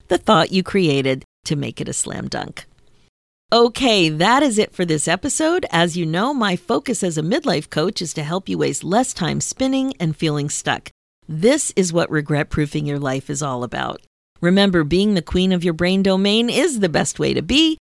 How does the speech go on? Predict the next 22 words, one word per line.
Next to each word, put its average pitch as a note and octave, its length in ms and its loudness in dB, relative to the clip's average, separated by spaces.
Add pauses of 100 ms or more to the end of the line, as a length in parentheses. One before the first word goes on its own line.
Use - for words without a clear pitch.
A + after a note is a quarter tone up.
(100)
And F3 100 2
if F3 140 0
you E3 80 0
want A#3 220 0
to C4+ 40 0
get A#3 160 2
unstuck G3 540 0
and F#3 80 2
more F#3+ 180 0
clear B3+ 320 0
about F#3+ 240 0
your D#3+ 80 -4
next F#3 300 -2
chapter A#3 420 0
than F3+ 140 0
ever F#3+ 200 0
before, A#3 680 2
I A3 160 4
can B3 200 -2
totally A#3 500 2
help G#3 340 2
you. F#3+ 320 2